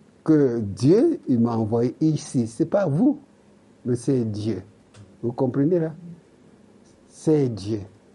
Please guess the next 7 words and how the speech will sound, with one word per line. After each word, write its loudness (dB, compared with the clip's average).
C'est -10
Dieu. -12
Donc 4
Dieu 4
a 4
envoyé 8
Joseph 4